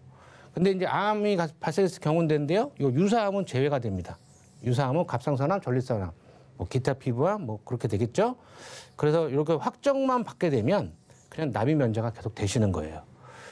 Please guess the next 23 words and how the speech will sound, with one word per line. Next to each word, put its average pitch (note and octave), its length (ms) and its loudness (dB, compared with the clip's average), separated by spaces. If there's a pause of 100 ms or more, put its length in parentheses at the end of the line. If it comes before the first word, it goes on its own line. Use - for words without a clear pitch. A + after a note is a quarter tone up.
(280)
그다음에 A#2+ 220 0
뇌졸중 C3+ 580 0 (720)
또는 F#3+ 380 2
급성 E3+ 400 0
심근경색으로 D#3 960 2 (260)
진단 A#2+ 320 -2
확정 D#3+ 380 -2
시 F2+ 260 -2 (100)
총 F3+ 220 2
이 D#3+ 140 4
다섯 E3+ 340 -2
가지가 E3 960 0
들어가시게 B2+ 540 -2
되면 A2+ 380 0 (340)
난임 B2+ 300 0
면제가 A#2+ 280 2
된다라고 A2+ 920 -4
말씀드릴 G#2 400 -6
수가 C#3 160 0
있어요. G2+ 200 -2
난임 F#3 220 0
면제 A3 220 2
기능은, F3+ 380 0